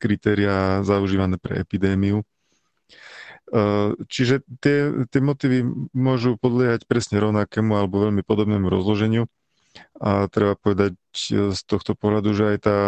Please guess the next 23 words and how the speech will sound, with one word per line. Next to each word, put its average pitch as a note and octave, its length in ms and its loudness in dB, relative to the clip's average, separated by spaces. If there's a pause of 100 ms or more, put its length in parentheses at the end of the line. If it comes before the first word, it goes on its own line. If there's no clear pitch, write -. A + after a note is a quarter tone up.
(240)
naša G#2 400 -4
spoločnosť G2+ 600 -2
je F#2+ 60 -4
vlastne G2 480 -2
dosť, G#2 340 -4 (120)
e, G#2 40 0
e, G2 60 2 (1300)
radikálne A2 680 0
rozdelená. G2+ 840 0 (600)
Aspoň G#2 400 -2
z - 20 -14
toho G#2+ 220 2 (100)
prieskumu G2+ 760 -2 (100)
to G2+ 140 -2
vyplývalo, G2+ 680 0
e, - 20 -6 (1200)
že F#2+ 180 0
približne G2 400 0
dvadsať G2 320 0
percent F#2+ 600 0 (120)
obyvateľov F#2 800 0 (500)
výrazne G#2 480 2
schvaľuje G2 920 0